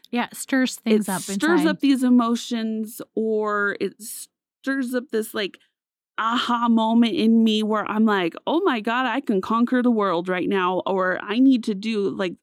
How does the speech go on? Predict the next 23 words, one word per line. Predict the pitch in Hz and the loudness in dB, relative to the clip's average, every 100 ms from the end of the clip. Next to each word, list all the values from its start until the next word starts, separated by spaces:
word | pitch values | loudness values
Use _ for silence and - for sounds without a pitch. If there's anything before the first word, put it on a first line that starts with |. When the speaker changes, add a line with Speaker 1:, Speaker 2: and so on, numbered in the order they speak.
| - | -4
Speaker 2:
I'm | 269 330 | 4 8
gonna | 277 185 | 8 4
do | 180 | -2
this | 190 330 - | 0 0 -2
with | 226 | -4
my | 196 190 | -2 -2
life," | 180 131 180 - - | -2 -6 -8 -6 2
<laughs> | |
you | 262 - | 2 4
know? | 294 - - - | 2 2 -14 -4
Speaker 1:
Well, | 285 | -2
there's | 311 302 | 0 0
Speaker 2:
It's, | |
Speaker 1:
messages | 269 285 285 269 208 185 175 185 | 0 2 2 2 0 -2 -2 -4
in | - 220 214 | -4 -2 2
the, | |
Speaker 2:
yeah, | 214 190 185 | 4 4 2
there's, | 202 220 | 0 0
Speaker 1:
in | 208 | 0
the | 190 | -2
Speaker 2:
yeah, | - 190 226 214 | -2 -2 0 0
Speaker 1:
songs. | 190 | 0
Speaker 2:
there's, | 220 208 - - | 0 -2 -8 -14